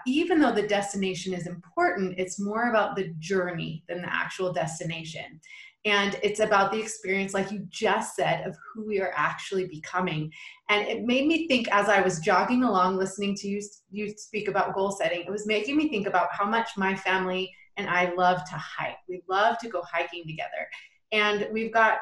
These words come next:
four kids, different ages, right? And so when my husband and I go for a hike, we, we can typically, like, book it up the mountain, right, or whatever. Um, but when we're with all of our kids, sometimes we kind of have to split up. There's some of the kids that are slower than others. You know,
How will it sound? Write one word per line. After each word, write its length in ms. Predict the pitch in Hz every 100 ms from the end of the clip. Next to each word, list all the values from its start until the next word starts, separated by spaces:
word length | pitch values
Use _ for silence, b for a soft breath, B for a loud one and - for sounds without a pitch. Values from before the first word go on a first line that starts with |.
| - _ -
four 240 | 214 247
kids, 480 | - 208 208 208 -
different 340 | 208 202 208 185
ages, 360 | 180 180 175
right? 320 | 175 175 214 220
And 120 | 202
so 360 | 208 190 185 -
when 160 | 220 214
my 100 | 202
husband 480 | 196 311 381 339 233
and 100 | 185
I 100 | 170
go 180 | 180 175
for 120 | 160
a 80 | 156
hike, 300 | 165 165 180
we, 340 | 208 208 - _
we 140 | 220
can 160 | 233 220
typically, 540 | 226 220 208 208 196
like, 240 | 190 170 - 165
book 180 | 185
it 80 | 180
up 140 | 175 175
the 60 | 170
mountain, 300 | 160 160 160
right, 280 | 160 170 165
or 120 | 160
whatever. 460 | 165 160 160 190 B B B B _
Um, 220 | 208 208 156
but 180 | 185
when 180 | 202 214
we're 140 | 208 202
with 180 | 208 -
all 220 | 196 202
of 80 | 208
our 200 | 208 208
kids, 440 | - 359 392 240
sometimes 420 | - 233 240 302 320
we 100 | 254
kind 280 | 220 208
of 80 | 208 202 B _
have 140 | 170 -
to 80 |
split 400 | 180 - - 220
up. 300 | 302 339 320 320
There's 200 | 220 -
some 140 | 185
of 40 | 185
the 60 |
kids 200 | 180 175
that 100 | 175
are 60 | 175
slower 680 | - - 269 294 294 285 269
than 140 | 262
others. 580 | 247 240 240 233 233 226
You 140 | 202
know, 320 | 165 170 170